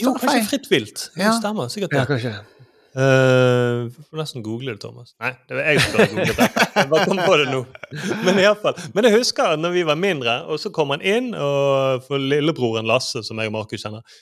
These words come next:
Speaker 1: kom han inn og så anbefalte han, «Dere må se The Thing.» Eh, og
Speaker 2: Ja.
Speaker 1: da var dette den originale da, det, på åttitallet. «Ah, den er dødskul.» Så han er litt spennende i begynnelsen. Og så helt til du kommer og ser spesialeffektene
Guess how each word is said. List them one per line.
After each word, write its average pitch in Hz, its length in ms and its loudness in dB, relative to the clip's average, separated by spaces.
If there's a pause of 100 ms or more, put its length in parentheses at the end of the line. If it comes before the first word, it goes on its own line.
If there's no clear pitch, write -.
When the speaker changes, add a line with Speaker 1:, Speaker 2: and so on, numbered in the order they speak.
(140)
Speaker 1:
kom 196 160 0
han 226 80 6
inn 185 80 2
og - 60 -4
så 190 100 2
anbefalte 131 480 0
han, 143 60 0
«Dere 208 180 2
må 196 80 0
se 196 240 4
The 123 160 2
Thing.» 107 300 -4 (1000)
Eh, 110 460 -8
og - 20 -2
Speaker 2:
Ja. 139 80 4
Speaker 1:
da 151 80 6
var 143 160 0
dette 147 240 2
den 127 160 0
originale 117 640 0
da, 117 80 -6 (160)
det, 113 160 -6 (260)
på 135 140 -8
åttitallet. 104 480 -12 (300)
«Ah, 175 100 -2
den 151 200 0
er 120 40 0
dødskul.» 117 480 -4 (560)
Så 294 140 -4
han 285 100 -4
er 254 160 2
litt 143 160 0
spennende 254 240 -2
i 175 80 -4
begynnelsen. 127 400 -4 (260)
Og 170 60 -12
så 226 240 2
helt 175 200 2
til 123 80 -6
du 117 40 -6
kommer 123 320 -2
og - 0 -
ser 113 240 -2 (240)
spesialeffektene 117 1000 -4